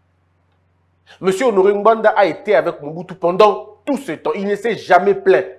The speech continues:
même pas une seule fois. Ni de la dictature, ni des tortures, ni de toutes les exactions qui s'est passées à l'époque de Mobutu. Même pas une seule fois. On l'appelait Terminator.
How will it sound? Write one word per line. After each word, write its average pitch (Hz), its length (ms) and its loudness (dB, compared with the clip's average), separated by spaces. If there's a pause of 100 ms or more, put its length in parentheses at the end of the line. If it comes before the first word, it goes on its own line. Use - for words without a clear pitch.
même 196 280 0
pas 180 120 4
une 165 120 -6
seule 147 160 -6
fois. - 300 -16 (220)
Ni 226 120 -6
de 226 60 6
la 214 140 8
dictature, 226 500 -4 (380)
ni 214 240 -4
des 220 160 2
tortures, 269 480 -2 (280)
ni 277 200 0
de 262 80 4 (180)
toutes 381 220 2
les 202 180 0
exactions 190 380 0
qui 220 100 -10
s'est 185 140 -10
passées 208 320 0
à - 20 6
l'époque 156 300 -6
de 131 80 -10
Mobutu. 127 320 -14 (200)
Même 180 400 2 (200)
pas 196 400 2
une 180 180 -8
seule 123 240 -10
fois. - 260 -20 (240)
On 170 100 0
l'appelait 160 600 0 (160)
Terminator. 101 720 -14